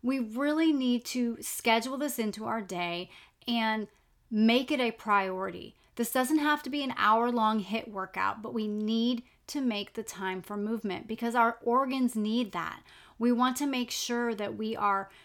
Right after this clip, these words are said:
reducing the visceral fat around our organs, and movement, eating clean, eating anti-inflammatory foods, those are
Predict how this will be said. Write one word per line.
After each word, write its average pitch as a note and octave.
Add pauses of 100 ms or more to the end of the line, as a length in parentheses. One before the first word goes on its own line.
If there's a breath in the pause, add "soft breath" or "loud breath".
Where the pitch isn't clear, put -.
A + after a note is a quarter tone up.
(140 loud breath)
reducing G#3 (680)
the A3
visceral A3
fat G#3+
around G3+
our G3+
organs, F#3+ (100)
and G#3 (240 soft breath)
movement, A3 (500 soft breath)
eating B3
clean, G#3 (960 soft breath)
eating B3+
anti-inflammatory G#3+
foods, G#3
those B3
are A#3+